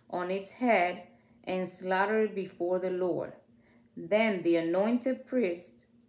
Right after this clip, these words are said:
shall take some of the bull's blood and carry it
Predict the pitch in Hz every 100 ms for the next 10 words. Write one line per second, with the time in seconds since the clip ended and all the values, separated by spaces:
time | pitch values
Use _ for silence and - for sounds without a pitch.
0 | _ _ _ _ - - 202 196 196 220
1 | 214 208 - 208 208 240 240 233 180 165
2 | 175 214 240 233 196 208 190 165 - -
3 | - _ - 175 175 - 202 214 233 233
4 | 240 -